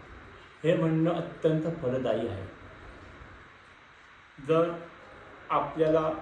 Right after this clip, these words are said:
गुरुजी उपलब्ध झाले तर शनीचा मंत्र म्हणून होम हवन करू शकता. तेवढे उपलब्ध नाही झाले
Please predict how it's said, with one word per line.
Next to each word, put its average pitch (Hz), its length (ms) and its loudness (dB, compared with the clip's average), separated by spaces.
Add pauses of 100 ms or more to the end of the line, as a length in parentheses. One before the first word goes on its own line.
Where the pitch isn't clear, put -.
(100)
गुरुजी 147 360 2
उपलब्ध 170 520 2
झाले 131 300 4 (2000)
तर 151 200 2 (2500)
शनीचा 156 400 8
मंत्र 151 380 2
म्हणून 147 340 4 (300)
होम 147 240 6
हवन 147 260 4
करू 139 180 0
शकता. - 360 -6 (2000)
तेवढे 147 260 0
उपलब्ध 170 460 0
नाही 165 240 2
झाले 123 320 0